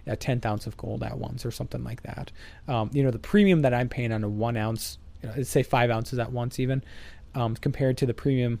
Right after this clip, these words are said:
you know, the, the amount over spot that I'd be paying on, on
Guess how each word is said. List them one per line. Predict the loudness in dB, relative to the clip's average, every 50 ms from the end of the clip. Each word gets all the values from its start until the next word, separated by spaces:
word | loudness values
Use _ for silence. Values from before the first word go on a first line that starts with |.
| -6 -12 -18 -18 -18 -18 -20 -16 -10 -6
you | -4
know, | -4 -4 -4 -4 -4
the, | -4 -4 -4 -4
the | -4 -4 -4 -4 -6 -12 -10 -6
amount | -2 0 2 2 2 2 2
over | 0 0 0 -2
spot | -4 -2 -2 -2 -2 -2
that | -2 -2
I'd | -2
be | -2 -2
paying | -4 -4 -4 -2 -2 -2 -2
on, | -2 -2 -2 -2 -4 -6 -8 -10 -16 -16 -18 -18 -16 -10
on | -8 -6 -6 -4 -4 -6 -8 -10